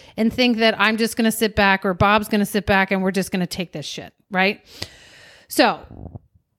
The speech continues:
we now have what we believe is a new cop that's gonna get us all of this information, and they're gonna take it, and they make us feel like they're gonna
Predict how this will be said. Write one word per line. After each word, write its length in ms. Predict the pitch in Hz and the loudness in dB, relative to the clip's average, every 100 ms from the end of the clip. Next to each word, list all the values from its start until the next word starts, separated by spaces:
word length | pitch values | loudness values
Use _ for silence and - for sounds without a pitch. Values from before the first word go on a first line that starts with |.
| _ _ _ _ | _ _ _ _
we 260 | 247 302 | 0 2
now 280 | 349 302 294 | 4 4 2
have 440 | 233 262 220 196 196 | 2 2 4 2 2
what 160 | 214 | 0
we 140 | 226 262 | 2 2
believe 760 | 285 277 349 254 190 180 185 - | 2 2 2 0 0 -4 -8 -10
is 160 | 196 | -8
a 40 | 196 | -4
new 240 | 226 320 | 0 -2
cop 420 | 339 240 202 190 | -2 -2 -2 -4
that's 160 | - 185 | -8 -10
gonna 180 | - 175 | -10 -12
get 280 | 165 277 285 | -4 0 0
us 160 | 277 | 0
all 180 | 254 233 | -2 -2
of 100 | 226 | -2
this 220 | 208 214 | -2 -4
information, 640 | 220 202 208 196 190 - 180 | -6 -6 -6 -4 -4 -6 -10
and 140 | 147 - _ | -14 -20 _
they're 280 | 262 262 269 | 2 4 4
gonna 220 | 247 240 | 0 -2
take 320 | 233 233 214 | -2 -4 -2
it, 160 | 220 214 | -2 -4
and 200 | 165 175 | -8 -6
they 280 | 180 226 233 | 0 2 2
make 280 | 220 226 214 | 0 -2 -2
us 240 | 208 - - | -4 -6 -14
feel 440 | - 254 240 233 | -2 0 2 0
like 220 | 208 180 | -4 -6
they're 140 | 202 185 | -6 -6
gonna 240 | 180 135 | -6 -8